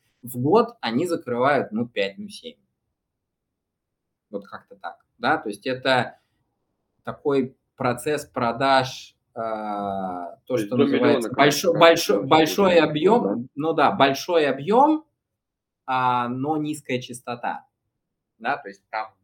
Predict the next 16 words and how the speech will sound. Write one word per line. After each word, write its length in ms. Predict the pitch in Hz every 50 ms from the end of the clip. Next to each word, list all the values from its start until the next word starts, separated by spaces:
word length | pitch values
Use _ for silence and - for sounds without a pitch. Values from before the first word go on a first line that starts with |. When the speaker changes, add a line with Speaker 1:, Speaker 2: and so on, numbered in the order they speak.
| _ _ _ _ _ _ _ _ _ _ _ _ _ _ _ _ _ _ _ _
Speaker 1:
раз 480 | 139 131 113 120 127 127 120 - - -
в 100 | 117 101
два, 340 | 95 95 98 113 117 120 117
в 120 | - -
три 320 | _ 107 113 110 113 107 101
месяца, 720 | - 101 98 104 101 98 - - 90 - - 101 92 87
может, 240 | 87 92 98 98 98
даже 200 | 98 101 98 98
в 60 | -
четыре 500 | - - 101 95 - 110 104 98 - -
какая-нибудь 320 | _ _ _ 80 90 - _
сделка 180 | 90 85 - _ _ _
закрывается 600 | _ _ _ _ 95 92 90 - _ _ _ _ _
у 20 |
сейлза. 360 | _ _ _ 98 98 95 95 _ _ _ _ _ _ _ _ _ _ _ _ _ _ _ _ _ _ _ _ _ _ _ _ _ _ _ _ _ _ _ _ _ _ _ _ _ _ _ _ _ _ _ - - - _ _ _ _ _ _ 523 392 285 -
Speaker 2:
А, 480 | 123 120 117 117 117 123 123 127 123